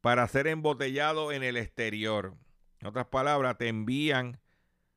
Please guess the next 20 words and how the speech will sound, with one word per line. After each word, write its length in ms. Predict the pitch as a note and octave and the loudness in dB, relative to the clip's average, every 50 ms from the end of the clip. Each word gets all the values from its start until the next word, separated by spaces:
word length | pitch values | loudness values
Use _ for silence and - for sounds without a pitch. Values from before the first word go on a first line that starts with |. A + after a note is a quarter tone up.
| _ _ | _ _
en 200 | _ - A2 A2 | _ -6 -6 -6
contenedores 880 | F#2+ - A#2 A2+ A2 - - A#2 A2+ A2+ A2+ A#2 B2+ C3+ C#3 C#3 C#3 C#3 | -4 -4 -4 -4 -2 -2 -2 -2 -2 0 0 0 0 0 0 0 2 2
el 220 | C#3+ C#3 C#3+ D3 C#3+ | 2 2 0 0 -2
vino 340 | D#3+ E3+ E3+ E3+ D#3 C#3+ A#2+ | -2 -4 -2 -4 -4 -4 -4
para 140 | B2+ B2 | -4 -4
que 100 | A2+ A2+ | -4 -4
tú 180 | G2+ G2+ B2 C3 | -4 -4 -2 -2
lo 160 | C#3 C#3 C#3 | 0 -2 -2
embotelles 720 | B2+ A#2+ A#2 A2+ A#2 A2+ G#2 A2 B2+ C3 C3+ C3+ C3 B2 | -2 -4 -2 -2 -2 -2 -2 -2 -4 -2 -2 -2 0 0
acá 480 | A#2 A2 G#2 - A#2 A#2+ B2+ B2 A#2 A2 | 0 -2 -2 -4 -6 -6 -6 -8 -8 -10
en 180 | G#2 G2 F#2+ - _ - | -12 -16 -20 -20 _ -10
donde 360 | G2 G#2 G#2+ G#2+ G#2 G#2 G2+ | -10 -8 -6 -4 -4 -4 -4
te 220 | F2 - G2+ G2 | -4 -6 -6 -4
llegue. 540 | G2 G2+ A2 A2+ A2 G#2 F#2+ F#2 F2+ G#2 F2+ - - _ _ _ _ _ _ _ _ _ _ _ _ _ _ _ _ _ _ _ _ _ _ _ _ _ _ _ _ _ _ _ _ _ _ _ _ _ _ _ _ _ _ _ _ _ _ _ - | -2 0 0 0 0 -2 -4 -6 -8 -8 -12 -20 -20 _ _ _ _ _ _ _ _ _ _ _ _ _ _ _ _ _ _ _ _ _ _ _ _ _ _ _ _ _ _ _ _ _ _ _ _ _ _ _ _ _ _ _ _ _ _ _ 2
Y 120 | C3 C#3 | 6 6
aquí 460 | C3 B2 - - - F#3+ G#3+ F#3+ D#3+ | 8 6 6 4 0 -2 2 4 4
había 260 | C#3 A#2+ A2+ A2 A#2 B2+ | 6 6 4 4 2 0
una 220 | C#3+ D3+ C#3 - | 2 0 0 0
planta 560 | - C3 C#3 D#3+ E3+ D#3+ C3 - C3+ A#2+ A2+ | 0 0 0 0 -2 -6 -4 -2 -2 -2 0
de 400 | A2+ A2+ A2 G#2+ G#2+ G#2+ G#2+ - | 0 -2 -2 -2 -2 -2 -2 -4